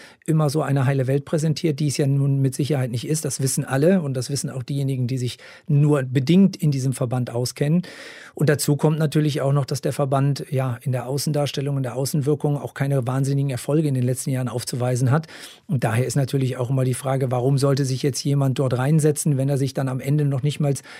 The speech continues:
mit ein paar Medaillen mitschmücken darf. Also die Belohnung des Einzelnen, der diesen Job übernimmt, die ist halt recht überschaubar.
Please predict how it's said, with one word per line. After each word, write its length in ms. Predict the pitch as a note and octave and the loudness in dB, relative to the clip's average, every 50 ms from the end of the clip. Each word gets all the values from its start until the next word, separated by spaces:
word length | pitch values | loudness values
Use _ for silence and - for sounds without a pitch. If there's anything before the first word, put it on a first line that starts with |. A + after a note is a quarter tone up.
| - - - | -20 -6 -4
mit 180 | D3+ B2+ - | -4 -2 0
ein 100 | C#3+ B2+ | -2 0
paar 140 | A#2+ C3+ C3+ | 0 2 2
Medaillen 460 | C3+ C#3 C3 C3 C3 D3 D3+ C#3 B2+ | 2 2 2 2 4 4 4 4 4
mitschmücken 480 | C3 B2 - - D3 C3 B2 - C3+ A#2+ | 2 2 0 0 0 -2 0 0 0 0
darf. 320 | B2 A#2 G#2 G#2 - - - | 0 -2 -4 -6 -10 -8 -8
Also 220 | B2+ A2+ C3+ B2+ A#2+ A2+ - _ | -4 -4 -2 -4 -4 -6 -10 _
die 120 | - B2 D3 | -2 0 2
Belohnung 540 | C#3 D3 D3 D3+ E3 G3 G#3 G3 F3 D#3 C#3+ | 4 6 8 8 8 8 8 8 6 6 4
des 140 | C3+ - | 2 2
Einzelnen, 600 | - D3+ C#3+ D3 C3+ - D3+ C#3 C#3 C#3+ D#3 D3+ - - - - - | 0 2 2 2 2 2 2 2 4 4 4 2 0 -4 -14 -6 -4
der 80 | D3+ | 0
diesen 220 | C3+ D3 C#3 C3 C3+ | 0 2 2 2 2
Job 200 | B2+ D3 C#3+ - | 2 2 2 0
übernimmt, 440 | D3 B2+ C#3+ C3+ C#3 D3+ D#3 C#3+ D3+ | -2 0 2 2 4 4 2 2 0
die 40 | |
ist 140 | C#3 - - | -4 -4 -4
halt 180 | C3 B2 B2 - | -4 -4 0 2
recht 180 | D#3 D3+ - | 2 2 0
überschaubar. 540 | - C#3 C3+ A#2+ - C3+ A#2+ A2+ A#2 A2 - | -2 -4 -4 -2 -2 -2 -2 -4 -4 -8 -10